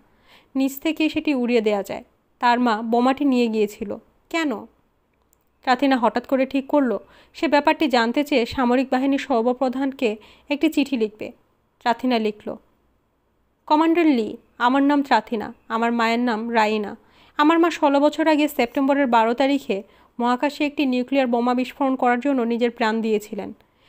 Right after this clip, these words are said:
কারণটি জানার আমার খুব কৌতূহল হচ্ছে। বিনীত, ত্রাথিনা।"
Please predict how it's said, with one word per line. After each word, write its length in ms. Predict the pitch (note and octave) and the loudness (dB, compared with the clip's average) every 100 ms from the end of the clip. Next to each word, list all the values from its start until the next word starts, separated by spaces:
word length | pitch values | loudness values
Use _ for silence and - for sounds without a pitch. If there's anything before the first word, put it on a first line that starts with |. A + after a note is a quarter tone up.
| _ _ | _ _
কারণটি 380 | D4 D#4 E4 E4+ | 0 2 2 2
জানার 300 | C#4 C4+ C#4+ | 2 2 2
আমার 180 | C#4+ C#4+ | 2 2
খুব 180 | D#4 | -2
কৌতূহল 500 | D#4 A#3 A#3+ C4 B3+ | 0 2 2 0 0
হচ্ছে। 380 | G#3 G3+ - G#3+ - _ - | -2 -4 -12 -14 -16 _ -10
বিনীত, 320 | A#3+ A#3 A#3 C4 E4 _ _ _ | -6 -6 -4 -6 -6 _ _ _
ত্রাথিনা।" 500 | - - - G#3 G3+ | -2 -2 0 -6 -6